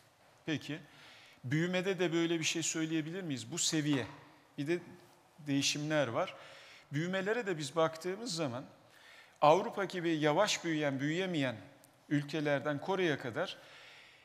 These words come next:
gayri safi yurt içi hasıla büyümesiyle sanayi üretimi büyümesini aynı grafiğe koyduğumuz zaman orada da doğrusal bir ilişki görüyoruz. Neredeyse doğrusal. Yani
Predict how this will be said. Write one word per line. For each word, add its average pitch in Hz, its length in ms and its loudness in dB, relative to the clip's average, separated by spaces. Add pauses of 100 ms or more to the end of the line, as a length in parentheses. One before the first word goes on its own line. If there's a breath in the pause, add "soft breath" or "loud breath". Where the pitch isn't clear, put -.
(920 loud breath)
gayri 214 300 8
safi 185 280 0
yurt 208 280 -4
içi - 180 -2
hasıla 165 480 4
büyümesiyle 170 520 -2
sanayi 170 420 0
üretimi 160 420 -4
büyümesini 156 500 -2
aynı 170 320 2
grafiğe 147 440 -4
koyduğumuz 175 500 -6
zaman 170 280 -2
orada 151 280 -6
da 208 120 -4
doğrusal 135 480 0
bir 123 60 -4
ilişki 113 340 -6
görüyoruz. 104 560 -6
Neredeyse 113 440 -6
doğrusal. 107 420 -10 (500 loud breath)
Yani 175 420 6